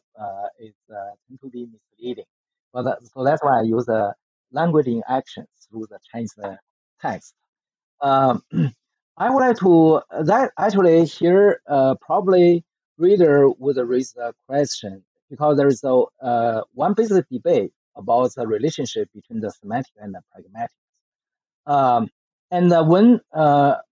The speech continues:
the question related to this value is, uh, uh, when these two chapter, um, on, uh, pragmatic orientation in the Chinese text, uh, there's any le-, any moral, any lesson we can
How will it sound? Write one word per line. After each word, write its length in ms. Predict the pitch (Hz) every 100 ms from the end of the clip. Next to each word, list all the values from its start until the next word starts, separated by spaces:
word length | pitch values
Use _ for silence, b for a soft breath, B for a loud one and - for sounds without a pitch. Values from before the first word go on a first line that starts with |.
| _
the 100 | 160
question 540 | 147 226 247 190 190 180
related 460 | 127 123 165 170 135
to 80 | 131
this 220 | 135 -
value 300 | 131 143 143
is, 260 | 117 110 - 117
uh, 320 | 110 104 101 - _ _ _ _ _ _ _ 143
uh, 200 | 135 135
when 240 | 135 208
these 280 | 233 226 _ _ _ _
two 100 | - 196
chapter, 720 | 180 180 160 123 110 104 104 _ _ _
um, 520 | 113 107 101 101 101 - _ _ -
on, 260 | 117 117
uh, 240 | 110 107 101 - _ _
pragmatic 500 | - 120 107 135 - 120 98
orientation 640 | 104 107 _ 135 - 98 92 _ _ _ _ -
in 140 | 104
the 240 | 104 101 101
Chinese 280 | - 127 113 - 101
text, 300 | - 101 78 _ _ _ _ _ _ _ b b
uh, 220 | 135 135
there's 220 | 139 139
any 420 | 143 196 220 220 - _ _
le-, 280 | 135 170 175 _ _ _ 165
any 220 | 185 185
moral, 480 | 170 170 175 175 -
any 240 | 160 165
lesson 600 | 160 156 151 - 160 165 110
we 100 | 135
can 260 | 127 113